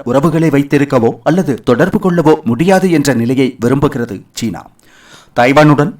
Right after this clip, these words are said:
வெளிப்படையாகவோ அல்லது மறைமுகமாகவோ ஏதேனும் நாடு உறவாடினால், அது சீனாவை கோபப்படுத்தும். கடந்த ஆண்டு அமெரிக்க நாடாளுமன்றத்தின் சபாநாயகர் தாய்வான் சென்றபோது, சீனா பெரும் பரபரப்பை ஏற்படுத்தியதை நாம் அறிவோம்.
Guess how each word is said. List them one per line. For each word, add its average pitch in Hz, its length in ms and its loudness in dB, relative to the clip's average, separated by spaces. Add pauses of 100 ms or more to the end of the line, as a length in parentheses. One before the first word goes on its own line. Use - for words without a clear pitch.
வெளிப்படையாகவோ 170 800 0
அல்லது 147 300 0
மறைமுகமாகவோ 139 920 -2 (300)
ஏதேனும் 139 420 0
நாடு 147 460 0
உறவாடினால், 135 640 0
அது 165 300 -2
சீனாவை 135 600 -4
கோபப்படுத்தும். 101 640 -4 (560)
கடந்த 151 340 0
ஆண்டு 196 380 0
அமெரிக்க 160 400 0
நாடாளுமன்றத்தின் 170 840 2
சபாநாயகர் 170 800 0 (180)
தாய்வான் 170 320 2
சென்றபோது, 151 580 0 (200)
சீனா 170 320 0
பெரும் 170 340 0
பரபரப்பை 151 640 0
ஏற்படுத்தியதை 123 800 -2
நாம் 110 220 0
அறிவோம். 92 360 -12